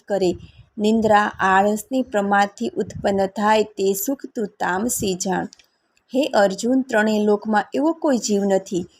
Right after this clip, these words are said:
કે જે પ્રકૃતિથી ઉત્પન્ન થયેલ આ ત્રણ ગુણોથી મુક્ત હોય.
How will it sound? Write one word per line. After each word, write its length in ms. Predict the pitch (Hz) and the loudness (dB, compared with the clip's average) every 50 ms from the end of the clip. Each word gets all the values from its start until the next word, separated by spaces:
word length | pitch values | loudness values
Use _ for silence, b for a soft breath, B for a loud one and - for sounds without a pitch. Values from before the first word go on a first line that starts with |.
| b b b _ - | b b b _ -6
કે 60 | 262 | -4
જે 180 | 247 - 269 262 | 0 0 0 0
પ્રકૃતિથી 880 | 254 - 208 196 190 196 - 247 285 269 - 254 220 - - 247 226 - | 0 0 0 -2 -2 -2 -2 -4 -4 -2 -4 -6 -6 -6 -6 -6 -6 -4
ઉત્પન્ન 560 | - 220 185 - - - 220 208 208 202 196 190 | -4 -4 -6 -6 -8 -6 -4 -4 -2 -2 -4 -4
થયેલ 380 | 196 - 208 202 214 226 226 - - | -4 -2 0 0 0 0 -2 -2 -2
આ 120 | 226 220 | -4 -4
ત્રણ 360 | 214 - - 226 233 262 269 | -4 -4 -4 -2 -2 0 0
ગુણોથી 520 | 247 247 233 226 214 208 196 - 214 202 190 | -2 -2 -2 -2 -2 -4 -4 -4 -6 -6 -4
મુક્ત 380 | 190 190 196 202 - _ - | -2 -2 -4 -4 -6 _ -6
હોય. 360 | 269 202 185 196 180 170 - | -4 -4 -2 0 0 -2 -2